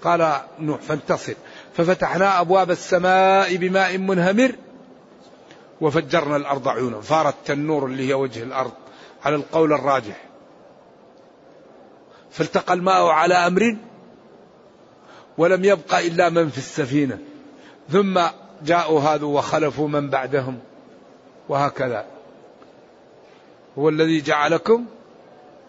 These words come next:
هو الذي جعل خلائف في الأرض تخلفون من قبلكم. كان في، في، على الأرض قبل الإنس الجن، بعدين طردوا في رؤوس الجبال وجزائر البحر،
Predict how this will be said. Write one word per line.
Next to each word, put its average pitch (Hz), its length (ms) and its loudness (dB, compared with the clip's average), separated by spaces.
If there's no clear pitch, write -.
هو 156 160 2
الذي 147 240 -2
جعل 143 240 -2
خلائف 139 480 -4
في 123 160 -8
الأرض 127 200 -10
تخلفون 165 580 0
من 156 120 -4
قبلكم. 147 460 -6
كان 196 300 2
في، 160 160 -4
في، 151 180 -8
على 180 180 2
الأرض 180 320 0
قبل 180 200 0
الإنس 170 880 -2
الجن، 151 420 0
بعدين 170 320 0
طردوا 185 580 4
في 156 280 0
رؤوس 175 400 0
الجبال 170 480 0
وجزائر 165 640 0
البحر، 175 460 -2